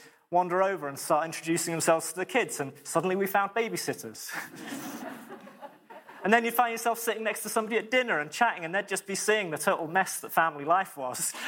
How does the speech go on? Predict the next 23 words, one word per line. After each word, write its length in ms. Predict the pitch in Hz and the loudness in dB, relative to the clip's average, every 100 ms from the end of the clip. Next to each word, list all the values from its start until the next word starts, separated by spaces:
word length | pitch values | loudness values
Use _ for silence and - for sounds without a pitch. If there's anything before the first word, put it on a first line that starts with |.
| 254 | -2
And 120 | 302 | 4
they'd 100 | 220 | 4
be 80 | 214 | 4
saying, 220 | 214 180 160 | 0 0 2
"Whoa, 300 | 233 233 165 | 2 2 0
this 140 | 185 | -10
is 80 | 190 | -8
amazing. 640 | 185 220 220 202 170 127 120 _ | -4 0 2 2 0 0 -6 _
Didn't 140 | 190 | 2
know 160 | 208 202 | 4 4
this 140 | 220 | 2
is 60 | 208 | 2
what 140 | 175 | 2
family 240 | 180 165 160 | 4 2 0
life 260 | 147 143 | 0 -2
was." 140 | - - - - - _ _ _ _ _ | -6 -18 -20 -20 -20 _ _ _ _ _
You 100 | 202 | -2
make 240 | 214 226 233 | 2 2 2
friends. 640 | - 269 196 113 - - - - _ _ _ _ _ _ _ _ _ _ - | 2 2 0 -8 -10 -10 -12 -20 _ _ _ _ _ _ _ _ _ _ -6
It's 220 | 180 - | -2 0
amazing 580 | 196 208 208 196 147 147 | 2 2 2 0 0 2
what 160 | 135 | 2
happens. 560 | 156 151 127 117 110 | 2 -2 -6 -12 -12